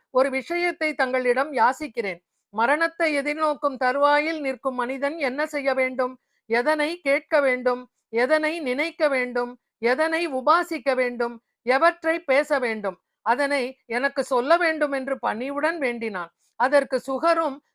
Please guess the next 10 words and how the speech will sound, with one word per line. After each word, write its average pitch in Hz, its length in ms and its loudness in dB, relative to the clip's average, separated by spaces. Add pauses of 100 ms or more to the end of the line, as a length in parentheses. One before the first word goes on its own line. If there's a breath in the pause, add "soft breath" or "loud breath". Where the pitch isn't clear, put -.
(140)
பகவானுடைய 320 720 4
விராட் 285 420 2
ஸ்வரூபத்தை 277 680 2
பரீட்சித்திற்கு 277 800 -4
விவரிக்கின்றார். 220 760 -2 (360)
அதாவது, 262 800 4
அன்று 254 360 2
அர்ஜுனனுக்கு 277 760 0
காட்டிய 247 440 2
விஸ்வரூபத்தை. 226 840 0